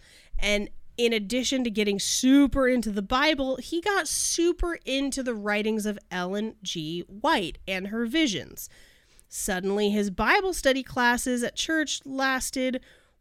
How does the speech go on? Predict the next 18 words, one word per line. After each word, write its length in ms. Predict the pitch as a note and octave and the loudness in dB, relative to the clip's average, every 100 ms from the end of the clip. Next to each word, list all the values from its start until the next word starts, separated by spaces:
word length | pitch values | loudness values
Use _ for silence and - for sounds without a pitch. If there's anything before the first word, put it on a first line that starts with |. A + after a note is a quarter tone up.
| - | -4
way 600 | E4+ F4 F#4 F#4 F4 D#4 | 2 2 4 2 2 2
longer 560 | B3+ G#3 F#3 E3 C#3 | 2 0 0 -4 -6
and 240 | G2+ G3+ A3 | -8 -6 -4
became 500 | A3 B3 B3+ B3 B3 | -2 0 2 2 2
way 300 | D4+ D4+ D4+ | 4 4 6
more 320 | C4+ C4+ C4 | 6 4 2
complex, 800 | - A3 - B3 F#3 - - - - - - - | 0 -2 -2 -2 -2 -4 -8 -8 -10 -20 -20 -8
and 120 | G3+ | -4
they 60 | A3 | -2
started 400 | - B3 B3+ C4 | 0 2 2 0
attracting 720 | B3+ G#3 F#3+ F#3+ G3 F#3 F3 | -2 0 -2 0 -2 -2 0
really 320 | A3 C4 C#4 | 4 4 4
large 500 | A#3 F3+ D#3+ F#3 F#3 | 2 0 0 -2 -6
groups 360 | - E3 F3 - | -8 -8 -6 -6
of 140 | G#3+ - | -6 -2
Adventists 720 | D#4 D#4+ G3+ F#3+ G#3 G#3 - - - | 0 0 0 -2 -4 -4 -4 -8 0
every 400 | D4 C4 A3 A#3 | 4 4 2 0
week. 400 | C4 F4+ - | 0 -2 -4